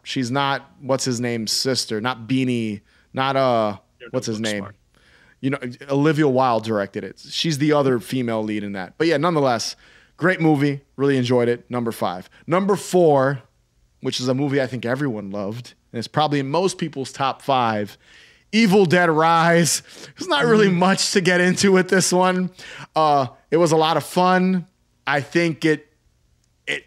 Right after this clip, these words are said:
Speaker 1: fits in perfectly with the Evil Dead franchise, with the T V show. With there's, there's some comedy in it.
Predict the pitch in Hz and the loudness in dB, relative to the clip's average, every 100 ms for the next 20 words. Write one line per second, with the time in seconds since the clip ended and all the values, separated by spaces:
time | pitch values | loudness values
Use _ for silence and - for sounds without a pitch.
0 | _ _ - 180 180 170 151 - 147 165 | _ _ -4 -2 0 -2 -2 -2 -2 0
1 | 190 175 185 185 175 143 143 131 135 147 | -2 -2 0 0 0 0 0 -2 -4 -4
2 | 139 135 131 104 - 131 147 151 156 156 | -4 -4 -4 -4 -6 -4 -2 -2 0 0
3 | 147 123 113 - 139 117 156 147 151 156 | 0 -4 -10 -10 -8 -4 -4 -4 0 0
4 | 151 143 143 - - - - - 147 156 | 2 0 -4 -14 -20 -20 -18 -4 -2 -2
5 | 143 139 117 120 - 104 - 185 190 180 | -2 -2 0 -2 -4 -6 -2 0 0 2
6 | 165 165 165 160 160 160 | 2 2 2 2 0 -2